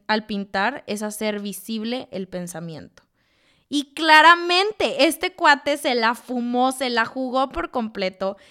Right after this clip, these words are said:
Esta obra nos demuestra que el dibujo es una poderosa herramienta para la comprensión de la realidad. Magritte dijo, cuando recién sacó la obra,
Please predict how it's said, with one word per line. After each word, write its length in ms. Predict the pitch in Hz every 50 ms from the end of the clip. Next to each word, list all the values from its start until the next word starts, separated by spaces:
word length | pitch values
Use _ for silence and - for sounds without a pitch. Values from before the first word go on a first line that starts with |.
| _ _
Esta 320 | - 277 277 - 311 294
obra 120 | 294 294 294
nos 200 | 294 294 285 277
demuestra 420 | 262 254 262 262 262 - 277 277
que 140 | 269 - 262
el 120 | 254 240
dibujo 600 | 214 233 240 233 277 302 - - - 294 302 -
es 180 | - - 247 240
una 380 | 254 262 277 277 269 277 _
poderosa 720 | - 254 254 240 233 233 226 226 247 262 277 269 269 359 370
herramienta 800 | 403 403 370 320 269 247 240 226 220 214 208 - - 196 233 294 - - - - _ _ _
para 240 | 294 311 339 349
la 180 | 359 359 339 339
comprensión 800 | - 254 262 254 240 - 233 233 226 220 208 - - 247 254 269
de 80 | 277 285
la 120 | 294 254
realidad. 580 | 220 214 190 196 196 190 202 233 240 202 170 170 - _ _ _ _ _ _
Magritte 580 | - 226 240 262 269 262 277 277 302 320 254 254
dijo, 520 | 330 349 330 - - 226 208 202 214 247 - - _
cuando 240 | - 226 220 226 220
recién 440 | 208 214 214 214 - 240 214 214 214
sacó 280 | 233 233 226 - 240
la 200 | 226 226 226 226
obra, 360 | 233 226 214 196 190 190 220